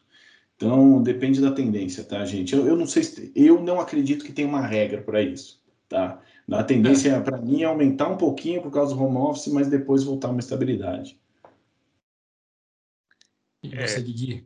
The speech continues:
Speaker 3: eu acho que pode aumentar, tá? Porque a gente, se a gente for olhar pro mercado chinês, o mercado chinês é
Speaker 1: <laughs>
Speaker 3: totalmente diferente do nosso.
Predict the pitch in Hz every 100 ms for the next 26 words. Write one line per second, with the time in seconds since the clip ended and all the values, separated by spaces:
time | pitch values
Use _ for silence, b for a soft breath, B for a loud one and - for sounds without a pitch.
0 | _ 123 131 135 139 127 - - - 127
1 | 127 131 127 - _ - 120 113 110 110
2 | 104 - - - - 139 _ _ _ -
3 | 101 - - 120 131 131 - 127 113 -
4 | 131 - - 117 113 113 117 107 104 -
5 | 104 - 110 101 110 117 - - b b
6 | b b _ - 113 123 117 - 107 139
7 | - 135 - 127 113 - - 107 - 110
8 | - - 101 98 98 - - -